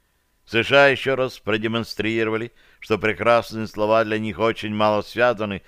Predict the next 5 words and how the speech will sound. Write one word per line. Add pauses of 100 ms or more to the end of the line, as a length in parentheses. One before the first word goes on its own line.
(240)
с
поступками
в
стиле (240)
реалполитик.